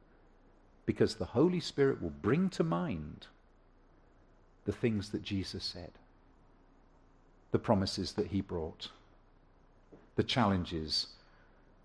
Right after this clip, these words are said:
that he brings. So when you compare, uh, John sixteen and John fourteen, we find some wonderful things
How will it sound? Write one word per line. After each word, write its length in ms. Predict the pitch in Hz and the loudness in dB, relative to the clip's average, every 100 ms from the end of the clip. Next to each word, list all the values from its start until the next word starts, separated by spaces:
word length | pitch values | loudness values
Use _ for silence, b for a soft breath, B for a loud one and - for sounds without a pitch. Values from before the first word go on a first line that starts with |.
| _ - | _ -4
that 120 | 113 98 | -2 0
he 160 | 95 | 0
brings. 680 | 85 82 82 87 127 - - - - - - _ _ _ - - - | 0 -2 -4 -8 -14 -16 -18 -20 -20 -20 -20 _ _ _ -20 -20 -10
So 140 | - 98 | -2 2
when 120 | 107 | 4
you 80 | 98 | 4
compare, 680 | 101 85 104 101 98 87 | 2 2 6 8 6 2
uh, 160 | 85 82 - b b - | -2 -6 -10 b b 0
John 200 | 104 95 | 2 4
sixteen 580 | - 110 - - 92 90 | 2 -2 -2 0 2 2
and 120 | 85 | 2
John 220 | 98 92 | 4 4
fourteen, 580 | - - 104 98 95 87 | 2 4 4 4 -2 -2
we 100 | 87 | -2
find 260 | - 104 98 | 0 0 0
some 200 | 98 85 | 0 2
wonderful 360 | 110 117 95 | 2 2 -2
things 500 | 85 101 95 87 - | 0 2 2 0 -4